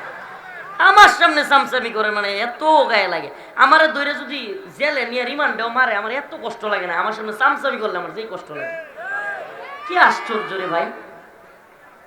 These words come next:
কি আশ্চর্য রে ভাই। মাদ্রাসা দিনের জন্য, আল্লাহর জন্য, এই নেতাগুলো, এগুলো আসলে, এগুলো দেখেন সবসময় আসে না, নির্বাচনের আগে আসে, কিংবা বাপ মা মরে গেলে দেখবেন নেতার মধ্যে বুঝ ঢুকে একটু। বাপ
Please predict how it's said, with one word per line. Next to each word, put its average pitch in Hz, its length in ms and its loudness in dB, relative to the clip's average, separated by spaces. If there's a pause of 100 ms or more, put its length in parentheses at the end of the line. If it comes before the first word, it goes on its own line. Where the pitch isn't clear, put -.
(300)
কি 392 120 0
আশ্চর্য 247 520 4
রে 208 140 0
ভাই। 175 260 0 (760)
মাদ্রাসা 302 520 0
দিনের 302 480 -4
জন্য, 240 240 -2
আল্লাহর 240 460 0
জন্য, 185 360 -6 (400)
এই 330 240 -4
নেতাগুলো, 254 580 -6 (380)
এগুলো 254 420 -6
আসলে, 226 400 0
এগুলো 254 300 -8
দেখেন 254 220 -8
সবসময় 254 460 -4
আসে 196 220 0
না, 147 180 -4 (380)
নির্বাচনের 247 480 -6
আগে 214 240 -4
আসে, 240 320 -6
কিংবা 226 220 -8
বাপ 240 300 2
মা 247 100 2
মরে 233 240 -2
গেলে 220 200 -4
দেখবেন 196 340 -6
নেতার 202 400 -2
মধ্যে 175 220 -8
বুঝ 165 240 -14 (120)
ঢুকে 180 180 -14
একটু। - 240 -16 (460)
বাপ 214 240 10